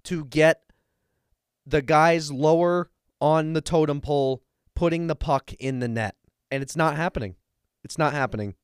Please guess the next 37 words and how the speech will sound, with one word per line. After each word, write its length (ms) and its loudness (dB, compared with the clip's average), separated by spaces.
Even 280 0
when 140 2
the 60 -2
team 280 -2
wins, 260 -2
even 220 -6
when 100 -2
they 120 -2
score 280 2
a 60 0
lot 160 2
of 100 -4
goals. 540 0
They 100 4
scored 340 0
seven 520 0
goals 320 0
the 120 -4
other 160 -2
day, 300 -4
and 240 -4
none 140 0
of 160 -6
them 260 -4
were, 440 4
were 200 0
from 400 -2
any 280 0
of 220 0
the, 280 2
the 160 -2
players 400 -2
that 120 -6
you'd 180 -6
hope, 340 0
which 220 -4
is 320 -4